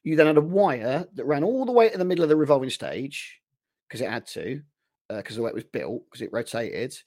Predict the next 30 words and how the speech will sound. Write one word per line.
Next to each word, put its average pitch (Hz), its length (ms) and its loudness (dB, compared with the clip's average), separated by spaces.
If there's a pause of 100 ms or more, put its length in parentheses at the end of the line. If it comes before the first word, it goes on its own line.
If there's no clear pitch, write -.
(400)
dropped - 360 2
down, 120 500 0 (200)
then 127 120 -4
ran 127 160 -2 (140)
all 208 180 2
the 214 60 0
way 196 160 0
across 165 240 -6
the 151 80 -10
studio 131 400 -2
floor, 107 240 -8
massive 180 420 -6
T 160 160 -2
V 147 80 -2
studio 123 340 -4
floor, 85 440 -12 (420)
up - 220 -4
the 214 80 6
wall 123 560 -2 (240)
into 160 340 0
a 151 60 2
gallery 139 500 -6
that's 156 220 -2
about 123 400 0 (280)
forty 135 400 2
foot 120 260 -8
high, 110 460 -6 (460)
into 196 400 4
that 147 380 0
desk, - 640 -2